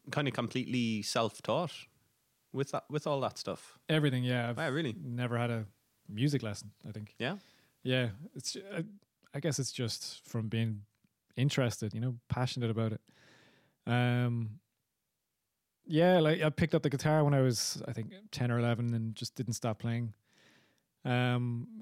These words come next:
Speaker 2: the production side of things, that happened later in, in my mid-twenties. Um,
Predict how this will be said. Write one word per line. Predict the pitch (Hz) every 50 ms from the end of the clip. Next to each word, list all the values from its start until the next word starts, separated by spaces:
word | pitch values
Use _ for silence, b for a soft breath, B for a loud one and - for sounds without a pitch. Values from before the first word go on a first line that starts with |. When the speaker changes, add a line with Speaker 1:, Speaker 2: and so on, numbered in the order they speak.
| - - - 226 214 - _ _ -
Speaker 2:
the | - 156
production | - - 147 143 147 147 - - 160 156 151
side | - 165 160 156
of | 156
things, | - 165 156 151 147 147 131 -
that | 143 139 127
happened | 139 131 - 131 127
later | 127 127 131 131 143 139 135 123 - - - 175 - _ -
in, | - 131 127 123 -
in | - 127
my | 127 123
mid-twenties. | 123 123 123 113 - - 127 123 117 135 135 127 - - - - - _ _ _ _ _ _ -
Um, | 113 117 117 117 117 117 117 117 113 110